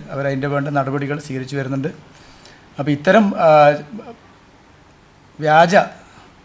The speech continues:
സംഘടന രൂപീകരിച്ചിട്ട് ഞങ്ങളാണ് അതിൻ്റെ ആളെന്ന് പറഞ്ഞിട്ട് നടത്തുന്ന മത്സരത്തിന് ഒരിക്കലും, ആ, പ്രോത്സാഹിപ്പിക്കാൻ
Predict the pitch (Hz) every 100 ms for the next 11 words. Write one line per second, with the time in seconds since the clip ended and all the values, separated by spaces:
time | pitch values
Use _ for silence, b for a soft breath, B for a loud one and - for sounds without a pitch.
0 | _ _ - 151 147 156 170 156 139 151
1 | 151 135 131 - - 151 151 180 175 170
2 | 160 151 156 143 151 160 151 143 135 135
3 | - - b b b - 147 147 143 160
4 | 151 135 160 151 151 135 147 185 180 185
5 | - _ _ - 143 143 - - 156 135
6 | 139 131 143 135 147